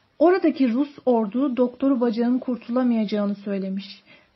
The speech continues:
"Çok ağır bir yara almış." demiş. Kesmesi gerekiyormuş. Arkadaşımın amcası haykırmaya başlamış.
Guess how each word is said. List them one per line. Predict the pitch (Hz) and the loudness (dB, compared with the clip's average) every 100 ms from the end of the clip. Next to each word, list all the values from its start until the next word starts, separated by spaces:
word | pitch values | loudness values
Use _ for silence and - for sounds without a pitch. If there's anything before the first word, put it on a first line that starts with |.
| _ | _
"Çok | - 339 330 - | 0 0 0 -2
ağır | 262 254 254 240 | 4 6 6 6
bir | 233 233 | 2 2
yara | 233 220 220 | 4 4 4
almış." | 214 208 202 202 202 - - - _ _ - | 4 4 2 -4 -6 -12 -20 -20 _ _ -8
demiş. | 202 196 196 - _ _ | -6 -6 -10 -20 _ _
Kesmesi | - 226 - 240 320 | -6 -4 -2 -2 0
gerekiyormuş. | 311 254 226 220 208 202 208 - - _ _ _ _ - - - | 0 0 -2 -6 -6 -6 -8 -14 -20 _ _ _ _ -20 -20 -2
Arkadaşımın | 240 294 285 320 311 320 349 330 | 6 6 6 4 2 2 2 4
amcası | 320 302 294 302 | 4 4 2 2
haykırmaya | 269 262 247 254 240 220 | 2 2 2 2 2 2
başlamış. | 214 208 214 202 202 | -2 -2 -6 -6 -6